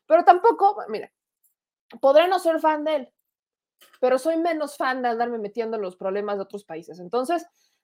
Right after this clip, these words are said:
creo que partamos, creo que partamos por ese tema. Eh, llegó,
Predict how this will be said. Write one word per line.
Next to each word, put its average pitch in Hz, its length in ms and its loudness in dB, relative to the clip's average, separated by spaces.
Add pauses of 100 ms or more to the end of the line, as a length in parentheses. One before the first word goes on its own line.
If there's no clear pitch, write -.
creo 453 200 2
que 403 100 -4
partamos, 277 840 0
creo 320 160 -6
que 339 80 -10
partamos 226 560 -4
por 196 160 -6
ese 196 180 -12
tema. 170 380 -16 (280)
Eh, 226 400 6
llegó, 339 400 -2